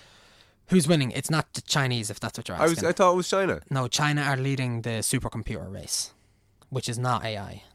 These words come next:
Speaker 1: That's what I pulled you up on a minute ago.
Speaker 2: Okay.
Speaker 1: In terms of supercomputing power, there are ranking tables. You know, uh, supercomputing is basically just, um, really good computers.
Speaker 2: But is supercomputer,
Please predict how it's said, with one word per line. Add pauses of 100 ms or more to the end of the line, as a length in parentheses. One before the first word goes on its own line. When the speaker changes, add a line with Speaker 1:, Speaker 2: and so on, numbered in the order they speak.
(240)
Speaker 1:
That's
what
I
pulled
you
up
on
a
minute
ago. (220)
Speaker 2:
Okay. (240)
Speaker 1:
In
terms
of
supercomputing
power, (720)
there
are (260)
ranking
tables.
You
know,
uh, (340)
supercomputing
is
basically
just,
um, (760)
really
good
computers. (140)
Speaker 2:
But
is
supercomputer,